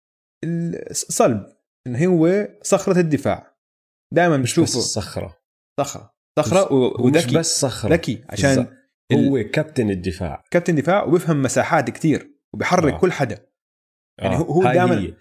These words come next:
Speaker 1: واسمع،
Speaker 2: صوته
Speaker 1: هو دائمًا
Speaker 2: دايمًا
Speaker 1: عم بيحكي
Speaker 2: طالع.
Speaker 1: كمان، انتبه، حاولوا ينتبهوا
Speaker 2: بالظبط.
Speaker 1: عليه، دائمًا عم بيحكي مع كل حدا وبيأشر وكذا.
Speaker 2: صح.
Speaker 1: هذا كتير،
Speaker 2: صوته
Speaker 1: كتير.
Speaker 2: دايمًا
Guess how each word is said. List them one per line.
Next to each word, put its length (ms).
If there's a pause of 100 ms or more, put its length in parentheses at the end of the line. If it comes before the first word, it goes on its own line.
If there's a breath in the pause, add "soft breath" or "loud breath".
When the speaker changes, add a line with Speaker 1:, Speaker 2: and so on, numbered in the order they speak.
Speaker 1:
واسمع، 280
Speaker 2:
صوته 120
Speaker 1:
هو 60
دائمًا 240
Speaker 2:
دايمًا 140
Speaker 1:
عم 60
بيحكي 140
Speaker 2:
طالع. 140
Speaker 1:
كمان، 260 (120)
انتبه، 320
حاولوا 240
ينتبهوا 120
Speaker 2:
بالظبط. 220
Speaker 1:
عليه، 200
دائمًا 240
عم 100
بيحكي 220
مع 80
كل 180
حدا 220
وبيأشر 580
وكذا. 340 (360)
Speaker 2:
صح. 580
Speaker 1:
هذا 140
كتير، 220
Speaker 2:
صوته 140
Speaker 1:
كتير. 100
Speaker 2:
دايمًا 440